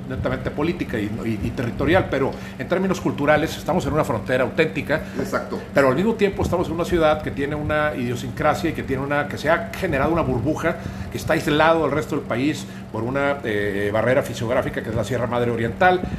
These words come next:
Speaker 1: y entonces esto nos ha permitido desarrollar estilos de música propios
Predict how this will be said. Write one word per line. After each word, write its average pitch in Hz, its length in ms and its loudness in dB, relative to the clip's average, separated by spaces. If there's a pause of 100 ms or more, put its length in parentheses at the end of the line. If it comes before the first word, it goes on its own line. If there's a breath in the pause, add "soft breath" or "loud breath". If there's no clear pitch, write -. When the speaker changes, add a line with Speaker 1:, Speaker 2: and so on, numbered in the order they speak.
(260 loud breath)
Speaker 1:
y 175 120 0
entonces 175 400 -2
esto 208 180 0
nos 196 140 2
ha 202 140 2
permitido 180 720 2
desarrollar 143 800 2 (280 loud breath)
estilos 160 440 0
de 135 60 -2
música 139 380 -2
propios 196 580 2